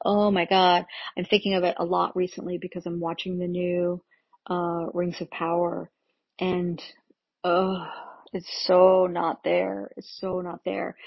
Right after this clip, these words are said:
And I'm so pulling for them, and I really want them to pull it together, and I really want the writing to improve, but I'm three episodes in, and I'm just like, "Uh, no." Um, and I feel terrible for that actress who is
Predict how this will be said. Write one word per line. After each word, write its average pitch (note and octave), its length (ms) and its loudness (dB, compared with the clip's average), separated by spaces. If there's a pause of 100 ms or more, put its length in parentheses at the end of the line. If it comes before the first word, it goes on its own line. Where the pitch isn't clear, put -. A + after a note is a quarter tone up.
(160)
And F3+ 100 -4
I'm F3+ 100 -4
so G3+ 200 0
pulling G3+ 380 -2
for G3 140 -2
them, F3 260 -2
and F3 140 -4
I F3 60 -2
really F3+ 320 0
want F3 260 -4
them F3 120 -6
to D#3+ 160 -6
pull E3+ 120 -2
it F3 100 -4
together, F3 420 -2
and F3+ 80 -4
I F3+ 60 -6
really F3 300 0
want F3 220 -4
the E3+ 60 -4
writing F3 360 -2
to - 120 -10
improve, F3+ 460 -4 (120)
but - 180 -6 (920)
I'm F#3 80 -6
three F#3+ 200 2
episodes F3+ 420 -2
in, F3 220 0
and E3+ 100 -2
I'm E3 100 -4
just - 160 -10
like, E3+ 280 -4
"Uh, F3 260 -2
no." E3+ 560 -6 (420)
Um, F3+ 460 2 (120)
and F#3 120 2
I F3 60 0
feel G3 260 4 (260)
terrible G3 560 2 (420)
for F3+ 160 2
that E3+ 320 2 (340)
actress F3+ 680 0 (160)
who F#3+ 140 2
is F3 220 -4